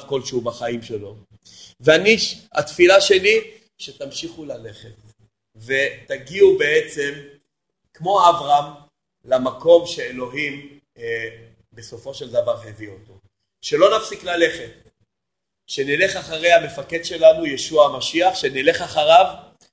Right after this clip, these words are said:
שתמיד אנחנו נזכור שאיתו תמיד יהיה לנו טוב.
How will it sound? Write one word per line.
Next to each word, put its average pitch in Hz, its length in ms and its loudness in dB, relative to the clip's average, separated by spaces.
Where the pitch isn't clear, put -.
שתמיד 175 680 4
אנחנו 185 300 4
נזכור 180 880 4
שאיתו 202 920 4
תמיד 165 320 0
יהיה 156 260 4
לנו 123 160 -8
טוב. 110 380 -8